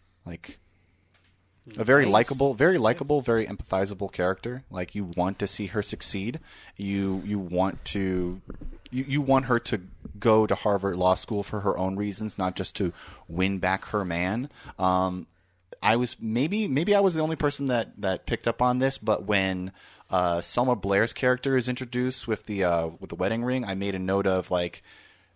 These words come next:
Speaker 1: like, the boyfriend had told her about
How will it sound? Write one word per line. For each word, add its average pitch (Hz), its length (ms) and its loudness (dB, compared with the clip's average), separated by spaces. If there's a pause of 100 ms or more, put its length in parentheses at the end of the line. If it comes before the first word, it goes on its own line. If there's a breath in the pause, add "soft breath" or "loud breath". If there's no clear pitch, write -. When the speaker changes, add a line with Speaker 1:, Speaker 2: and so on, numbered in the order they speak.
Speaker 1:
like, 92 240 -6 (640)
the 120 100 -2
boyfriend 107 800 0 (200)
had 98 460 -2 (180)
told 120 600 0 (420)
her 101 480 2
about 92 1000 0